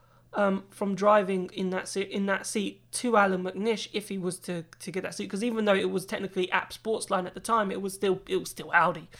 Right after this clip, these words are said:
So, Will, I'm gonna start with you. Do you think McNish made the right decision in terms of refusing, and obviously then Daniel Abt and Lucas di Grassi, or would you have liked to have seen Alan McNish drive, and do you think that would have been a bit of a coup for Formula E, having such an experienced driver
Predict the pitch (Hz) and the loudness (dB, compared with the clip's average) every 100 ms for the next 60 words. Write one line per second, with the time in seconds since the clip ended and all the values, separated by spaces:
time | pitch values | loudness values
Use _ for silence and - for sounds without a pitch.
0 | - - - - - - 285 262 - 226 | -20 -18 -18 -18 -10 6 8 8 4 -2
1 | 294 320 311 339 302 277 254 226 233 220 | 6 8 8 6 2 4 4 2 -2 -4
2 | - - _ _ _ _ _ 202 311 349 | -12 -20 _ _ _ _ _ 0 6 6
3 | 330 269 - - 240 233 226 220 214 202 | 4 -2 -4 -8 -6 -2 -2 -2 -2 -4
4 | 190 185 208 208 - 214 262 - 196 202 | -4 0 0 0 -6 -6 -6 -6 -4 -4
5 | 196 185 185 185 202 214 214 226 208 180 | -4 -4 -6 -6 -4 -4 -2 -2 -2 -4
6 | 180 180 180 175 165 196 180 196 208 190 | -6 -6 -4 -2 0 0 2 2 0 0
7 | 190 190 170 208 208 214 226 277 339 285 | -2 -4 -2 0 0 -2 0 0 0 -2
8 | 233 233 - 214 202 - 277 190 160 - | 4 4 2 -4 -4 -2 0 0 -4 -12
9 | - - - 220 202 196 196 185 196 190 | -20 -20 4 6 8 4 0 -2 -2 -4
10 | - 202 208 196 208 240 254 254 226 233 | 0 8 10 10 4 0 0 0 2 2
11 | 233 233 226 214 220 - 269 214 196 233 | 4 2 2 0 0 2 2 0 2 2
12 | 220 208 202 185 196 185 - - 196 - | 4 2 2 2 2 0 -4 -6 -6 -8
13 | - 202 185 - 190 185 175 | -4 -2 -2 -2 0 0 -2